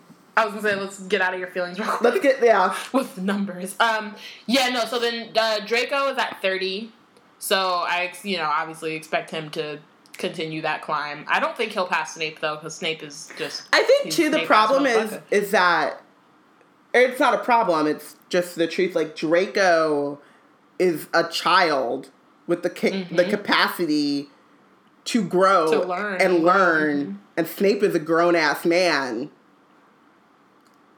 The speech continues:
Speaker 2: So you, <laughs>
Speaker 1: Yep.
Speaker 2: you tend to wanna, you know,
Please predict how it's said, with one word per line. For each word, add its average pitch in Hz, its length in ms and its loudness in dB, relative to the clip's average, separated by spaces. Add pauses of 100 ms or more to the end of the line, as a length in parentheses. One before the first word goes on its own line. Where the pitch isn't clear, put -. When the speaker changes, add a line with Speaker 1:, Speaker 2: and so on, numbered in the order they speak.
(240)
Speaker 2:
So 196 260 2
you, 214 220 0
<laughs> - 0 -
Speaker 1:
Yep. 233 380 2
Speaker 2:
you 262 100 4
tend 311 320 2
to 294 100 4
wanna, 220 400 2 (320)
you 294 140 0
know, 254 500 2